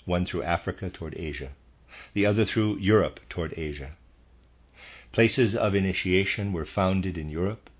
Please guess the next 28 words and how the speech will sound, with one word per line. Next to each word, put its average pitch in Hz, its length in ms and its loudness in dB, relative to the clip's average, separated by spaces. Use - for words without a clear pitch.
whose - 260 -2
task 110 460 0
it 98 100 -4
was 98 180 -2
to - 100 -6
form 101 580 -2
and 85 120 -4
develop 90 400 -2
a 95 40 -2
strong 92 420 0
race 95 300 -2
of 107 180 -12
people, 98 400 -4
also 92 320 2
with 98 140 -4
strong 85 380 -2
physical 80 400 -8
powers. 69 560 -10
One 117 200 6
such 127 260 2
leader 104 320 4
who 95 140 0
had 90 120 0
come 98 240 2
from 87 280 -6
Atlantis 95 720 -4
watched 101 440 4
invisibly 104 840 -2